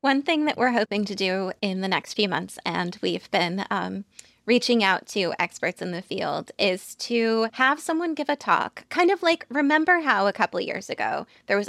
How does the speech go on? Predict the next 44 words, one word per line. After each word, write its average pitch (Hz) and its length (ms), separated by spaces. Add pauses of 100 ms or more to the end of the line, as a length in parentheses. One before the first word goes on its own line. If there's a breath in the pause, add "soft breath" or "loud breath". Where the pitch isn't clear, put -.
always 254 260
that 247 220
family 180 340
member 175 380
saying, 175 560 (100)
"Well, 392 440
why 392 180
don't 508 160
you 392 80
just - 300
upload 208 440
your 220 140
book 185 300
to - 200
Amazon 190 580 (100)
and 277 100
have 240 260
a 190 120
bestseller?" 262 640
I 226 140
feel 339 260
like 403 240
now 190 320
there 220 180
is 233 180
the, 294 200
"Well, 370 500
why 302 180
don't 466 160
you 311 60
just 269 220
put - 160
your 233 80
book 196 180
idea 180 320
into 220 200
Chat - 300
G 190 120
P 277 160
T 220 320 (220 soft breath)
and 311 160
have 185 200
a 214 80
bestseller?" 311 680